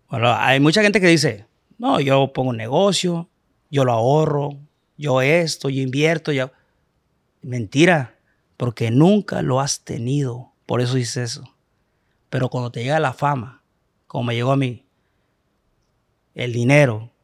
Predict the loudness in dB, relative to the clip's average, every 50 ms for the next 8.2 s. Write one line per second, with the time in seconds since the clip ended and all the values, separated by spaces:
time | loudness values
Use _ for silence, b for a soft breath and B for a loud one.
0 | _ _ -8 -6 -4 -4 -4 -4 -2 0 2 4 4 4 4 2 0 -4 -8 -10
1 | -14 -18 _ _ _ _ _ _ _ _ _ -6 -4 -4 -4 -4 -8 -6 -2 0
2 | 0 0 0 -2 -6 -8 -6 -4 -2 -2 -2 -2 -2 -4 -8 -14 _ _ _ _
3 | _ _ _ _ _ _ _ _ _ _ _ _ _ _ _ _ _ _ 0 0
4 | 0 0 -2 -4 -6 -8 -12 -14 -14 -12 -12 -12 -12 -12 -14 -16 -18 -20 _ _
5 | _ _ -20 -20 _ _ _ _ -10 -6 -2 0 2 2 2 2 2 2 2 2
6 | 0 0 0 -2 -2 0 0 0 -2 -2 -2 -4 -4 -4 -4 -4 -4 -4 -4 -6
7 | -8 -12 _ _ _ _ _ _ _ _ _ -12 -8 -4 0 0 0 0 0 -4
8 | -8 -14 -20 -20